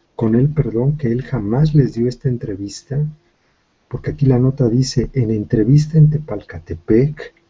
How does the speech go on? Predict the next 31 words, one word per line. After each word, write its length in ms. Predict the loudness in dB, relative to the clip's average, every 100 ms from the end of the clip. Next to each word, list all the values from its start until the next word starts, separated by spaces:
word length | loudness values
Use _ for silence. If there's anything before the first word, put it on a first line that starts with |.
| _ _ _ -2
el 180 | 0 4
líder 380 | 4 6 6 4
comunitario 1200 | -2 -6 -4 -6 -10 _ -8 -2 2 2 2 0 -2
aseveró 720 | -8 -6 -2 2 2 2 0
que, 160 | -6 -10 _
o 40 | -16
sea, 260 | -8 -8 -10 _ _ _ _ _
como 240 | -8 -4 -4
diciendo 560 | -4 0 0 2 -2
que 280 | -4 -8 -8 -6
esta 480 | -6 -6 -6 -4
entrevista, 920 | -4 -6 -4 -2 0 -2 -4 -4 -4 -6 _ _ _ _
que 140 | -4
esto 260 | -4 -2 -4
que 80 | -4
están 280 | -6 -6 -2
publicando, 760 | -4 -4 -8 -4 -2 0 -2
se 200 | 0 0
los 320 | 0 -2 -2
dijo 440 | 2 2 2 -4 -4 4
él". 400 | 6 6 2 -12 _ _ _ _ _ _
Entonces 280 | -10 -4 -2
el 80 | 0
doctor 300 | -2 0 2
Mireles 460 | 4 4 4 2
dice 300 | -2 -6 -6
que 100 | -6
esto 180 | -8 -4
no 200 | -2 -2
es 180 | -4 -6
verdad. 380 | -8 -8 -12